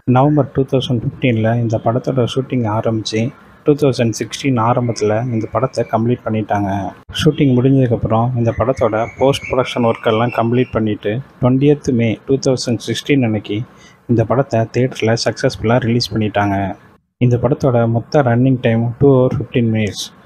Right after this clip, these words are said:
படம் ஆரம்பிச்சதுலேருந்து முடிகிற வரைக்கும் ஆடியன்ஸுக்கு எங்கேயுமே bore அடிக்காம, கலகலப்பாகவும், காமெடியாகவும், கொஞ்சம் ரொமான்டிக்காகவும், கொஞ்சம் family எமோஷனலும் கலந்து, அதுக்கப்புறமா அதிரடி ஆக்ஷனோட போகக்கூடிய ஒரு அட்டகாசமான படம் தான்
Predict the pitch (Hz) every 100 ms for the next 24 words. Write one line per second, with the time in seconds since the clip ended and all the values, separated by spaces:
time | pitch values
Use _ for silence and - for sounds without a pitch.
0 | _ - 117 139 120 131 143 139 - 117
1 | 110 107 107 113 - 120 123 135 123 110
2 | 104 - 104 110 - 117 127 135 120 -
3 | - 113 110 117 127 139 147 120 120 117
4 | 117 - 107 101 104 - - - - 113
5 | 131 135 120 107 107 107 117 117 123 127
6 | 117 110 107 110 120 - 123 123 113 117
7 | 135 131 123 - 107 104 113 127 - 139
8 | 127 117 - 123 135 131 127 117 120 131
9 | 131 123 120 127 - 117 113 107 110 123
10 | - 127 123 123 135 120 123 131 110 131
11 | 143 139 120 127 - 139 139 135 - 123
12 | 123 - 110 110 117 139 - 117 107 -
13 | 143 139 135 143 139 135 123 113 113 117
14 | 139